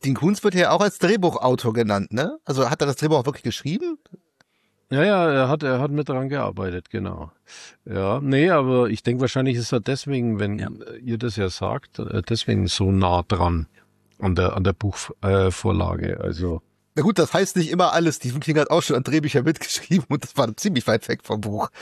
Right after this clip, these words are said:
Speaker 3: Das, das stimmt, das stimmt. Äh, ich hab ein paar Dean Koontz Bücher gelesen und für mich ist er tatsächlich Hit or Miss, ne? Also ich fand, äh, Unheil über der Stadt, also Phantoms, fand ich ziemlich gut.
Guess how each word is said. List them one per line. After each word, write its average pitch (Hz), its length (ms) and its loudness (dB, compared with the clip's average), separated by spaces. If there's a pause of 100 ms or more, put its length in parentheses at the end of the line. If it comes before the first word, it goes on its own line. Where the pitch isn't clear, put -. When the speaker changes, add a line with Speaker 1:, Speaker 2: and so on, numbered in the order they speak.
(160)
Speaker 3:
Das, 92 200 -4
das 90 220 -6
stimmt, 87 300 -8
das 85 120 -6
stimmt. 85 260 -8 (260)
Äh, 139 220 2
ich 139 200 -2
hab 170 120 -2
ein 135 80 -6
paar 160 240 0
Dean 156 220 0
Koontz 165 280 -4
Bücher 151 260 0
gelesen 123 360 0
und 127 120 -4
für - 120 -6
mich 117 180 -2
ist 123 120 0
er 127 100 2
tatsächlich 107 500 0
Hit - 140 -2
or 104 80 4
Miss, 80 400 0
ne? 87 240 0
Also 87 160 0
ich 95 160 -2
fand, 101 400 -2
äh, 92 380 0
Unheil 113 240 2
über 92 160 2
der 92 100 4
Stadt, - 240 -2
also 87 180 0
Phantoms, 110 400 -4
fand 92 160 -4
ich - 100 -8
ziemlich 92 300 -2
gut. - 300 -10